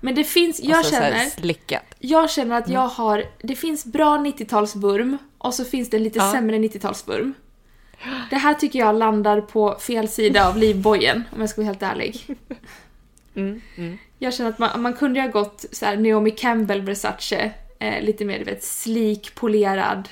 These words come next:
Speaker 1: eh, hela den,
Speaker 2: Ja.
Speaker 1: eh, viben. Men här drog vi Cirkus Cirkör.
Speaker 2: <laughs>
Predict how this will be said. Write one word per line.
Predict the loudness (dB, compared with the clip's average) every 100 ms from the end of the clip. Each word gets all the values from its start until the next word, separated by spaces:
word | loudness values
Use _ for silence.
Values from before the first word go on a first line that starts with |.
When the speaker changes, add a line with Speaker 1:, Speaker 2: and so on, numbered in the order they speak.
| -18 -16
Speaker 1:
eh, | -10 -8 -8 -8
hela | -2 0
den, | 2 0 0
Speaker 2:
Ja. | 0 -2 -6 -12
Speaker 1:
eh, |
viben. | -6 -4 -4 -6 -6 -4
Men | -4 -2 -4 -8 -14 -20 -18 -8 -6 -6 -12 -20 -20
här | -12 -4 0 0 0
drog | 0 0 -2
vi | -2 -2 -2
Cirkus | -4 -6 -4 -6
Cirkör. | -6 -6 -6 -4 -4 -4 -8 -16 -20 -20 _ _ _
Speaker 2:
<laughs> | -2